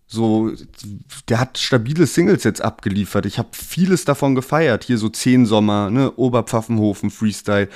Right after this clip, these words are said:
Prototyp mit Massiv. Einfach richtig, richtig krasse Single, die ihm auch wieder so ein bisschen Street Credibility gegeben hat, sozusagen, auch wenn das gar nicht so sein Ziel ist.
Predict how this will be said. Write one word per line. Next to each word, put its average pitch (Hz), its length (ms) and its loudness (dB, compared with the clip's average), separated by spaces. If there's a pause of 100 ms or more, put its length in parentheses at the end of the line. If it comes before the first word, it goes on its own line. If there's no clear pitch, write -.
(200)
Prototyp 120 760 2
mit 113 180 2
Massiv. 117 540 -2
Einfach 120 480 -4
richtig, 139 320 -8
richtig 123 320 -8
krasse 113 320 -6
Single, 131 340 -2 (300)
die 123 60 4
ihm 117 60 6
auch 113 140 0
wieder 123 160 4
so 117 80 2
ein 113 60 2
bisschen 117 260 2
Street - 400 -8
Credibility 113 800 2
gegeben 117 580 2
hat, 95 200 0
sozusagen, 107 560 0
auch 104 120 0
wenn 110 120 2
das 107 120 -2
gar 117 140 0
nicht 113 140 -2
so 104 80 -10
sein 98 180 -2
Ziel 143 340 -4
ist. 120 200 -2